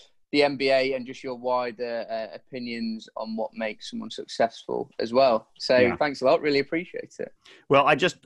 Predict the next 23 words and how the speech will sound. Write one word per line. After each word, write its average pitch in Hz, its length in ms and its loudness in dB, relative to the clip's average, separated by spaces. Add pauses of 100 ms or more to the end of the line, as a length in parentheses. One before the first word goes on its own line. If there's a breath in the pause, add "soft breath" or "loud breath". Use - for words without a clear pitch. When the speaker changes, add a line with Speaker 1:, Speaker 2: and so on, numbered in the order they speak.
Speaker 2:
I, 143 140 4
I 135 140 4
want 143 180 6
to 165 100 6
encourage 156 420 6
your 139 120 0
listeners, 135 640 0 (440 soft breath)
you 123 240 -4
know, 127 180 0 (160)
keep, - 300 -6 (160)
keep 202 220 -4
learning, 110 420 -2 (300)
whether 143 380 2
it's - 160 -4
an 151 80 -2
M 151 120 0
B 147 160 2
A 147 220 2
or 131 120 0
whether 127 300 0
it's - 160 -12
something 131 400 -4
else, 131 400 -6